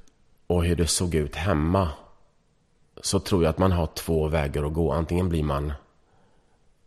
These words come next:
introvert och skum. Skum i och för sig ändå,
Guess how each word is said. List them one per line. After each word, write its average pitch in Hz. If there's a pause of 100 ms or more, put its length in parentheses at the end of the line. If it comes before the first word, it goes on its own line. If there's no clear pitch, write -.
(300)
introvert 80
och 76
skum. 69 (760)
Skum 80
i 71
och 65
för -
sig 73
ändå, 71